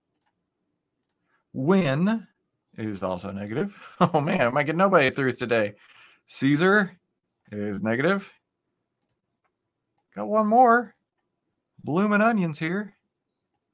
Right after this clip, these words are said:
Bloomin' Brands is also negative. Okay. Now, since that happened, I'll go through and I'll run the scanner one more time, the bearish power scanner, see if anything else pulls through.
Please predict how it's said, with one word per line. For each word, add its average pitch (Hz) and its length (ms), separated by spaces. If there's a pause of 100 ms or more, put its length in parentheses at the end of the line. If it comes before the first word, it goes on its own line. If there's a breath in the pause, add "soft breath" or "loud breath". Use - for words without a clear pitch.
(380)
Bloomin' 165 380
Brands 185 400
is 139 100
also 180 220
negative. 110 340
Okay. 143 360 (500 soft breath)
Now, 156 320
since 170 300
that 214 120
happened, 170 360 (240 soft breath)
I'll 196 200
go 220 140
through 185 240
and 185 180 (100)
I'll 151 200
run 151 180
the 170 80
scanner 165 540
one 127 140
more 156 120
time, 156 380 (180)
the 117 60
bearish 131 420
power 127 220
scanner, 135 400 (120)
see 131 180
if 131 80
anything 143 260
else 139 160
pulls 139 220
through. 160 260